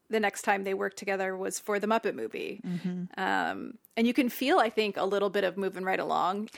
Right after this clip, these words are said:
Speaker 1: in
Speaker 2: In Brothers,
Speaker 1: in
Speaker 2: I wrote
Speaker 1: Brothers.
Speaker 2: the same exact note
Speaker 1: Yep.
Speaker 2: down.
Speaker 1: You can feel it.
Speaker 2: A hundred percent that song feels like a precursor to Moving Right Along.
Speaker 1: Yep.
Speaker 2: More than any other song in this movie, that's, that's the one that really s-, you can really feel.
Speaker 1: Yeah.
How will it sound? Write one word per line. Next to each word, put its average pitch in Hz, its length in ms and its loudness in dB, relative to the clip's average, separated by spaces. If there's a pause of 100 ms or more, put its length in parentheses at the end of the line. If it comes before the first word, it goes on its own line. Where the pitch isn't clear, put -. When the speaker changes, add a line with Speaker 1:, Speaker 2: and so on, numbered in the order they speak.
Speaker 1:
in 190 300 0
Speaker 2:
In 240 180 8
Brothers, 214 640 6
Speaker 1:
in 190 40 -4 (100)
Speaker 2:
I 220 180 10
wrote 214 80 0
Speaker 1:
Brothers. 233 200 6
Speaker 2:
the 226 80 2
same 233 520 4
exact 220 340 6
note 208 220 6
Speaker 1:
Yep. 196 100 6
Speaker 2:
down. 175 200 4 (360)
Speaker 1:
You 220 60 4
can 226 160 2
feel 240 320 10
it. 208 60 2
Speaker 2:
A - 20 0
hundred 247 300 2
percent 208 420 2
that 185 140 4
song 196 240 4
feels 196 280 2
like 196 140 2
a 190 40 0
precursor 190 500 0
to 180 80 2
Moving 175 200 -2
Right 160 140 2
Along. - 320 2 (100)
Speaker 1:
Yep. 208 260 4
Speaker 2:
More 247 180 10
than 233 140 2
any 220 200 4
other 196 160 6
song 185 280 4
in 180 80 0
this 170 220 -2
movie, 175 260 2
that's, 165 420 0 (220)
that's 180 300 2
the 175 100 4
one 170 200 4
that - 140 -8
really 170 460 -2
s-, - 140 -8 (100)
you 175 120 -10
can - 120 -8
really 120 220 0
feel. - 380 -2 (180)
Speaker 1:
Yeah. 196 360 0